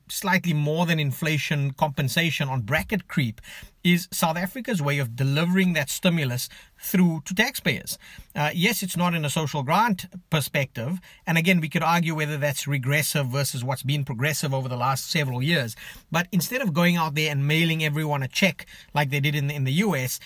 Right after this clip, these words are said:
by giving people this, this bracket creep, it means that come next tax season, you know, people might actually get some money back when they submit their tax returns.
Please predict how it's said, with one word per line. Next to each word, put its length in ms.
by 200
giving 320
people 420
this, 300
this 160
bracket 500
creep, 300
it 100
means 320
that 200
come 240
next 260
tax 240
season, 540
you 80
know, 180
people 300
might 440
actually 380
get 200
some 300
money 220
back 340
when 220
they 100
submit 400
their 140
tax 280
returns. 400